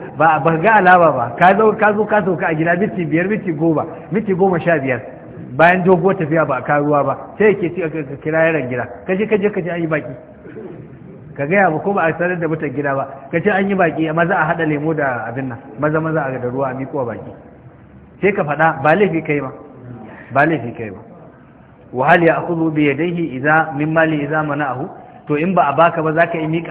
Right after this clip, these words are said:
hannu ka ɗauka? "أو يرفع إلى الحاكم." Ko kuma in aka kwana aka yi ni ka ji shiru,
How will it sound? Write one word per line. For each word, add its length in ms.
hannu 160
ka 160
ɗauka? 320
"أو 120
يرفع 360
إلى 240
الحاكم." 360
Ko 160
kuma 240
in 220
aka 260
kwana 320
aka 160
yi 140
ni 120
ka 120
ji 100
shiru, 320